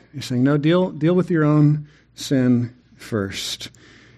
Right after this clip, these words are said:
How can you say to your brother, "Brother, let me take out the speck in your eye," when you yourself don't see the log that's in your eye? You hypocrite. That means mask wearer. You're pretending. No, you got sin too. You have to deal with it. You hypocrite. First take the log out of your own eye,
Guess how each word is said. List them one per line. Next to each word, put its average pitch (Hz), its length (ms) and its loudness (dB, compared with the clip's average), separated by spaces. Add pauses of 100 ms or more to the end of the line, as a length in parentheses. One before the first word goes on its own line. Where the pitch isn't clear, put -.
(640)
How 165 140 -2
can 175 140 0
you 175 60 4
say 185 180 2
to 170 40 -2
your 165 100 4
brother, 175 260 2
"Brother, 220 340 0
let 151 80 2
me 180 80 2
take 202 160 0
out 208 80 0
the 202 80 0
speck - 260 -4
in 220 60 2
your 214 180 2
eye," 240 200 2
when 151 120 2
you 170 100 4
yourself 175 400 2
don't 190 200 -2
see 196 140 0
the 185 120 2
log 185 280 0
that's 196 160 -2
in 208 100 6
your 202 140 4
eye? 233 100 0
You 170 180 4
hypocrite. 165 640 0
That 160 100 -2
means 160 220 2
mask 139 340 0
wearer. 131 400 0 (160)
You're 160 120 0
pretending. 165 560 2 (560)
No, 156 80 2
you 180 140 4
got 220 160 0
sin 196 300 4
too. 180 380 2 (420)
You 165 60 0
have - 100 0
to 233 80 -2
deal 175 220 2
with 156 160 2
it. 208 200 -2 (200)
You 202 160 8
hypocrite. 185 600 2
First 220 340 0
take 220 180 2
the 190 100 2
log 170 380 2
out 196 100 2
of 165 80 0
your 165 160 4
own 220 160 4
eye, 156 280 2